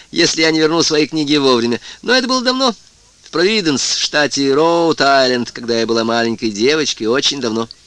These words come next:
"Э, конечно", подумал Сэм, "может быть, двенадцать или десять лет тому назад, может, когда динозавры жили на Земле". "Ну, сказал он, спасибо за информацию, я не хотел мучить вас своими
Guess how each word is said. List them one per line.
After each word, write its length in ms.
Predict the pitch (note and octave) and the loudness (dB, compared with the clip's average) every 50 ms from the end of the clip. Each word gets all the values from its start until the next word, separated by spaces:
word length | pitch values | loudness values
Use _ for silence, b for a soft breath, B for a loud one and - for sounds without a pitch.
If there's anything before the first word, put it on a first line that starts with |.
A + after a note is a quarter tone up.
| B B B B _ - | B B B B _ -14
"Э, 600 | - G2+ G#2 G#2 G#2 G2+ G2+ G#2+ A#2+ A#2 G#2+ G#2 G2 | -10 -6 -4 -2 0 0 0 0 0 0 -2 -2 -2
конечно", 640 | - G2+ G2+ G2 G2 G2 G2 F#2 - - A2 G#2+ F#2 | -4 -4 -4 -2 -2 -2 -2 -2 -4 -6 -8 -10 -8
подумал 400 | - G#2 G#2 G#2+ G#2 G2+ G2+ G2 | -8 -8 -6 -6 -6 -6 -6 -6
Сэм, 320 | - - - G#2+ G2+ G2 | -6 -6 -6 -6 -8 -8
"может 320 | G2 G2+ G#2 G#2+ G2+ F#2+ | -8 -8 -6 -6 -6 -4
быть, 100 | G#2+ G2+ - _ | -6 -8 -8 _
двенадцать 1160 | - - - F#2 G#2 B2+ A#2 A#2+ A#2+ A2+ G#2 - - - B2 A#2+ - - - - - - - _ B B B B B B B B B B B B B B B - | -20 -14 -10 -2 0 0 2 2 0 0 -2 -4 -6 -6 -6 -6 -8 -10 -20 -20 -20 -20 -20 _ B B B B B B B B B B B B B B B -14
или 180 | G2 F#2+ G2 | -10 -10 -8
десять 460 | F#2+ F#2+ G#2 G#2 F#2+ - A2 G2+ - | -4 -2 -2 -2 0 -2 -4 -8 -6
лет 180 | - G2+ F#2+ - | -6 -6 -6 -4
тому 220 | - G#2+ G2+ G2 | -6 -6 -6 -4
назад, 380 | F#2+ F#2+ F#2 F2+ F#2+ F#2+ F2+ - - | -6 -6 -4 -4 -4 -4 -6 -8 -10
может, 240 | - A2+ A2+ G2 - _ _ _ _ _ _ _ - - | -6 -4 -4 -4 -6 _ _ _ _ _ _ _ -14 -12
когда 280 | - - F#3+ F3+ G#3+ | -10 -10 -4 -4 -2
динозавры 560 | G3+ - A#2 A#2+ G#2+ A2 A#2+ A#2+ A2 G#2+ A2+ G#2+ | -2 0 0 0 0 2 2 2 2 2 0 0
жили 300 | F#2+ A2+ A#2 G#2+ G#2+ G#2 | 0 0 0 0 0 -2
на 220 | G#2 G#2 G#2+ G#2 | -2 -2 -4 -4
Земле". 360 | G2 G#2 G#2 G#2+ G#2+ G#2 F#2+ - - - _ _ _ _ _ - | -4 -4 -4 -4 -4 -4 -6 -8 -14 -20 _ _ _ _ _ -4
"Ну, 640 | C3+ A#2+ B2 B2+ B2+ B2+ B2+ C3 C3 C3+ C#3 C3 | -2 0 0 2 2 0 0 2 2 2 2 0
сказал 420 | A#2 - - - C3 A#2 A#2 C3 B2+ | 0 -4 -2 0 0 0 2 2 2
он, 140 | B2+ B2 A2 | 0 0 -2
спасибо 560 | - - - - B2+ A2+ - - D3+ D3+ C3+ | -2 -4 -4 -2 -2 -2 0 0 0 0 2
за 100 | A#2 A#2 | 2 2
информацию, 680 | G#2+ G2+ A2+ G#2+ A2+ A2+ G2+ - - A2 G#2+ G#2+ G#2+ A2 | 0 0 -2 -2 -2 -2 -2 -2 0 0 2 2 2 2
я 200 | A2+ A2+ A2+ A#2 | 2 2 2 2
не 140 | A#2 A2+ G#2 | 0 0 0
хотел 380 | A#2 G#2+ - - C3 B2 A#2+ | -2 -2 0 2 0 2 2
мучить 280 | A#2+ A#2+ G#2+ - - - | 2 0 0 -2 -4 -2
вас 200 | A#2+ A2+ G#2 - | -2 -2 -2 -2
своими 340 | - A#2 A#2 A2+ A2+ G#2+ | 0 0 0 0 0 -2